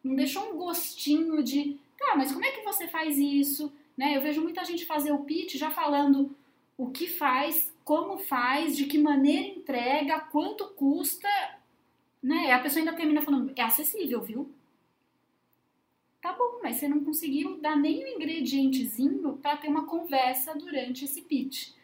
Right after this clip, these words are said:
E o pitch não é só pra venda formal.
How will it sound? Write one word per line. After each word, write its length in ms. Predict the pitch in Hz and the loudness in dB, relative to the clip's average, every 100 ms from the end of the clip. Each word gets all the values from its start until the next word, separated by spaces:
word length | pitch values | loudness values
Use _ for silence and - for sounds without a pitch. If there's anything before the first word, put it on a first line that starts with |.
| _ _ | _ _
E 100 | 269 | -2
o 80 | 285 | 0
pitch 280 | 285 294 320 | 0 0 2
não 240 | 302 330 | 2 2
é 100 | 330 | 2
só 160 | 330 320 | 0 -4
pra 200 | 320 302 | -2 -2
venda 400 | 262 277 285 285 | 0 2 2 0
formal. 640 | - 262 254 202 160 - | 0 0 0 0 -2 -6